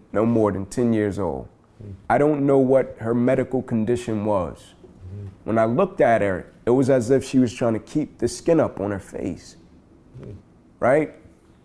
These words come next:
Speaker 1: And when I went into the doctor's office, they was like, "How you doing?" I was like, "Man, I just got a paralyzed arm." My perspective about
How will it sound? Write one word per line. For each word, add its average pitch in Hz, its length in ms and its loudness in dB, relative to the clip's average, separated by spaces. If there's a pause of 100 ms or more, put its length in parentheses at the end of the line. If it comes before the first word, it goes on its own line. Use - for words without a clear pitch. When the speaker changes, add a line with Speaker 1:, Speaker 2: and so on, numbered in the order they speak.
(580)
Speaker 1:
And 117 540 0 (140)
when 113 140 0
I 143 80 6
went 190 220 2
into 135 200 0
the 117 100 0
doctor's 139 500 0
office, 101 480 -2
they - 140 -14
was - 120 -8
like, 104 140 0
"How 113 80 -2
you 135 140 0
doing?" 120 440 -2 (1120)
I - 60 -12
was - 80 -14
like, - 120 -10
"Man, 65 120 -4
I 98 100 0
just 107 220 -4
got 78 140 -2
a 73 40 -10
paralyzed 90 540 -2
arm." 95 340 -6 (1500)
My 107 140 2
perspective - 680 -4
about 90 460 -2